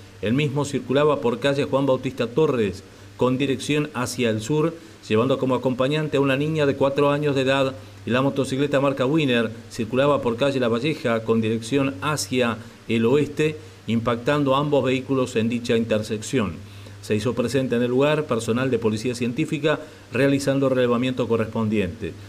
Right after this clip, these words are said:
Se realizó espirometría a ambos conductores, arrojando resultado negativo, cero para los dos.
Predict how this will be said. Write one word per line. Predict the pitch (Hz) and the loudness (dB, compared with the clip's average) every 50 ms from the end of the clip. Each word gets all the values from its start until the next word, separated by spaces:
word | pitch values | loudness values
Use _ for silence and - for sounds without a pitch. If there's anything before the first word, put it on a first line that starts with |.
| - - | -18 -16
Se | - - 123 117 | -4 -2 0 2
realizó | 117 120 120 123 117 - 151 143 135 | 2 2 2 0 0 0 2 2 2
espirometría | 120 - 117 113 117 117 113 113 117 143 160 151 143 135 | 2 2 0 0 2 2 0 0 0 -2 0 2 2 2
a | 127 | 2
ambos | 120 113 113 113 | 2 0 0 0
conductores, | 127 117 120 135 131 - 160 160 156 151 113 - - - - - - - | -2 -2 -2 -2 -2 0 2 2 4 2 0 -2 -4 -12 -18 -14 -6 0
arrojando | 127 - 180 - 143 143 139 127 | 0 0 2 2 2 2 2 0
resultado | 123 - 135 117 120 139 143 143 | -2 -2 -6 -2 2 2 2 4
negativo, | 135 135 127 123 - 143 139 139 127 | 2 2 0 0 0 0 0 0 0
cero | - - 135 127 127 117 - | 0 0 2 2 2 2 2
para | 110 101 104 | 0 2 2
los | 107 107 104 | 2 2 2
dos. | 143 160 147 - - - - - | 2 2 4 2 2 0 -4 -10